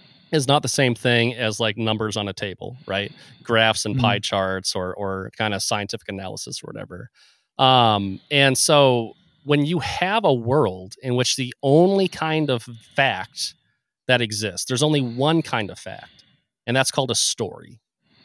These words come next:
Speaker 1: And so
Speaker 2: Mm-hmm.
Speaker 1: everything gets condensed down. Ultimately, what happened in the Enlightenment was that we created different types of ways of knowing. Suddenly, you could talk about the human body as spleens and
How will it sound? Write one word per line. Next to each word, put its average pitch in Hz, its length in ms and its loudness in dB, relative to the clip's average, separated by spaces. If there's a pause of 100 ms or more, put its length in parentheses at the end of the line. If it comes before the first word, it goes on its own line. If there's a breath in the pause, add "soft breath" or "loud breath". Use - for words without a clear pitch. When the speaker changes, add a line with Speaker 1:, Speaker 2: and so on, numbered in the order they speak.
(400 soft breath)
Speaker 1:
And 131 160 2
so - 160 2 (200)
Speaker 2:
Mm-hmm. 131 60 -8 (200)
Speaker 1:
everything 180 840 2
gets 110 200 -4
condensed 95 640 -6
down. 90 360 -14 (640)
Ultimately, 254 460 4
what 147 180 2
happened 165 300 0
in 143 60 2
the 127 80 2
Enlightenment 113 640 -4
was 113 280 -4
that 113 340 -2
we 143 260 -4
created 123 720 -2
different 123 360 -2
types - 400 -2
of 104 120 -6
ways 104 480 -4
of 98 100 -6
knowing. 95 480 -8 (340 loud breath)
Suddenly, 156 1000 4 (380)
you 147 160 0
could 160 140 0
talk 180 260 4
about 160 180 0
the 120 60 -4
human 110 280 -4
body 95 400 -6 (400)
as 113 180 0
spleens 113 720 -2
and 101 120 -2